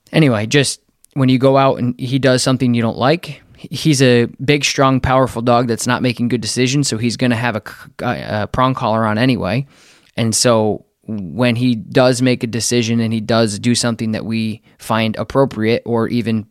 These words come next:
borderline dangerous, we're correcting him for that, and then we're moving on. And w-, the idea is, because the underlying road mapping to this dog's behavior,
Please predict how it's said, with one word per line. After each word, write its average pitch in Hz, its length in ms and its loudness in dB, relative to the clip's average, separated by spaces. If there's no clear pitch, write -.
borderline 110 480 0
dangerous, 117 600 0
we're 113 160 -4
correcting 123 480 0
him 117 120 -2
for 104 140 -8
that, 101 360 -2
and 120 160 2
then 117 180 2
we're 113 120 2
moving 107 320 0
on. 120 200 -10
And 113 420 0
w-, - 140 -14
the 135 200 2
idea 131 400 2
is, 117 500 0
because 165 640 0
the 131 220 0
underlying 127 760 2
road 107 300 2
mapping 113 420 -2
to 120 100 -6
this 104 220 -6
dog's 107 300 0
behavior, 110 600 -2